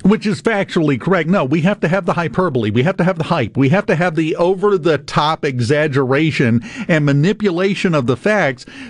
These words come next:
to lead you to make a conclusion that's not true. Because you've got that headline, "Monkeypox outbreak explodes,"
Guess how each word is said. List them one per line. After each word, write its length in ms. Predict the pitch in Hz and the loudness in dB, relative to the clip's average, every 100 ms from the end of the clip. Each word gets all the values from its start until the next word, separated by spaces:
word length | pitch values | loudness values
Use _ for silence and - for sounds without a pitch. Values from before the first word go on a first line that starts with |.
| - | -2
to 120 | 185 | -2
lead 540 | 160 165 226 254 214 | 0 0 2 4 4
you 140 | 175 185 | 4 2
to 160 | - | 2
make 320 | 175 160 214 220 | 2 2 2 0
a 100 | 196 | -2
conclusion 840 | 170 151 - 233 233 143 151 156 | 0 0 2 2 4 4 2 2
that's 260 | 151 151 | 0 0
not 320 | 175 190 202 - | 0 0 -2 -10
true. 640 | - 262 285 254 - - - _ _ _ _ _ _ _ _ _ - - - - | -4 0 2 2 2 -2 -10 _ _ _ _ _ _ _ _ _ -20 -18 -16 -2
Because 340 | 165 147 170 135 | 0 2 0 0
you've 120 | 143 | 0
got 200 | 175 170 | 0 0
that 160 | 196 151 | 0 0
headline, 680 | 254 294 117 101 110 165 - - _ _ _ _ _ _ - - | 0 0 0 2 2 0 -4 -20 _ _ _ _ _ _ -14 -4
"Monkeypox 640 | - 147 190 202 165 170 156 | 0 2 2 0 0 -2 0
outbreak 420 | 175 170 165 165 | -2 0 -2 0
explodes," 840 | 143 110 - 175 196 139 131 135 | -2 -4 -2 0 0 2 2 2